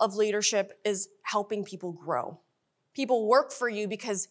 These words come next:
they know that with you they will achieve great things. Perhaps why so many people work with Mark and our black belts and say yes to being a leader.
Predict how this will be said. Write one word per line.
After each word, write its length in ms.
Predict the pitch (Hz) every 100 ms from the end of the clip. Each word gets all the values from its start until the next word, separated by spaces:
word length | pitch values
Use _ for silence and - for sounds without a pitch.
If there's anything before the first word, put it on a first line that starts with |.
| _ -
they 200 | 240 269
know 200 | 247 254
that 200 | 208 202
with 320 | 247 - 277
you 180 | 240 247
they 160 | 240
will 160 | 240 220
achieve 560 | 208 - - 226 202
great 420 | - 180 185 185 -
things. 600 | - 156 - - - - _ _ _ _ -
Perhaps 480 | - 233 233 240
why 380 | 226 214 220 233
so 340 | 240 - 247 226
many 240 | 226 220
people 560 | 202 247 240 185 285 - _ _ -
work 260 | 202 208
with 100 | 240
Mark 440 | 233 233 302 - - - _ _ _ _ _ _ _
and 100 | 190
our 140 | 190 196
black 340 | 208 202 202
belts 260 | 175 175 185
and 80 | 196
say 220 | - 214
yes 400 | 202 196 202 -
to 140 | -
being 280 | 175 160 165
a 60 | 160
leader. 440 | - - 120 196